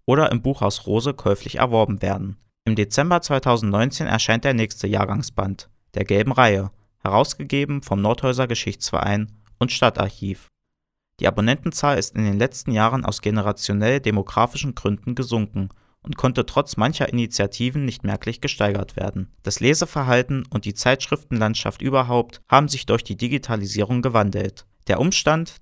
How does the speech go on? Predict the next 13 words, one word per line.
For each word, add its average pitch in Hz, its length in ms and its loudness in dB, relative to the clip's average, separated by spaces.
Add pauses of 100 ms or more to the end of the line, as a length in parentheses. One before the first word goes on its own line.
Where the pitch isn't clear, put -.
dass - 180 2
seit - 160 0
neunzehnhundertneunzig 120 1040 0
so 160 160 0
viele 117 240 -2
Bücher 123 340 0
und 104 160 -2
Artikel 117 400 0
zur - 180 -6
Nordhäuser 101 440 0
Stadtgeschichte - 680 -2
publiziert - 680 -6
wurden, 110 360 0